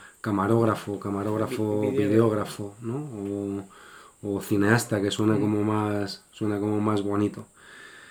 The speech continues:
Speaker 1: Eh, y el trabajo de Juan, eh, gira en torno al conflicto existencial, eh, que rodea al ser humano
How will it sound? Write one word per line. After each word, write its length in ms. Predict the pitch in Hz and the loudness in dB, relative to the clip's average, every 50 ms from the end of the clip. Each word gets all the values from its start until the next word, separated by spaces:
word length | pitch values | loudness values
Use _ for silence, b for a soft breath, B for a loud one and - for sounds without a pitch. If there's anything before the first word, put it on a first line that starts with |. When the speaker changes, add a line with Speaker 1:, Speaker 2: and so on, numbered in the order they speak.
| B B B B - | B B B B -2
Speaker 1:
Eh, 400 | 110 101 101 98 98 98 110 - | 0 2 2 2 2 2 0 2
y 120 | - 117 110 | 2 4 4
el 100 | 104 98 | 4 4
trabajo 420 | 104 110 117 123 127 - 156 151 | 2 4 4 4 4 6 6 6
de 60 | 156 | 6
Juan, 480 | 147 151 - 160 165 165 170 170 - - - | 6 6 6 8 8 8 8 6 4 0 -4
eh, 280 | 139 120 113 113 110 107 - - | 0 2 4 4 4 2 2 2
gira 220 | 123 120 127 135 | 2 2 4 4
en 160 | 135 123 113 | 4 4 2
torno 960 | - - 113 107 101 107 107 107 107 104 104 101 101 101 98 98 98 95 95 95 - _ _ _ - | 2 2 0 2 2 4 4 4 4 2 2 0 0 0 -2 -2 -2 -4 -4 -8 -12 _ _ _ -12
al 220 | 101 98 98 95 | -8 -6 -6 -4
conflicto 920 | 95 - 101 98 95 - - 113 113 117 - - 131 123 120 120 117 120 - - 127 | -4 -2 -2 -2 -2 0 2 2 2 2 0 0 2 2 2 2 2 0 -2 -4 -6
existencial, 920 | 120 113 - - 113 110 - - 110 107 104 - - 113 110 113 120 123 - - - - | -4 -2 2 2 2 2 2 0 0 0 0 0 2 2 4 4 2 -2 -4 -10 -14 -10
eh, 380 | 113 110 104 98 95 95 92 95 - | -6 -4 -4 -2 -2 -4 -4 -6 -4
que 120 | - 98 95 | -4 -4 -2
rodea 600 | - 95 95 95 98 98 101 104 107 107 110 107 B B B B B B B B B _ | -2 0 0 0 0 0 0 0 0 -2 -2 -6 B B B B B B B B B _
al 180 | 101 98 95 90 | -6 -4 -4 -2
ser 200 | - 110 107 110 | 0 2 4 4
humano 460 | 107 104 107 113 127 147 156 - | 4 6 6 6 6 6 4 0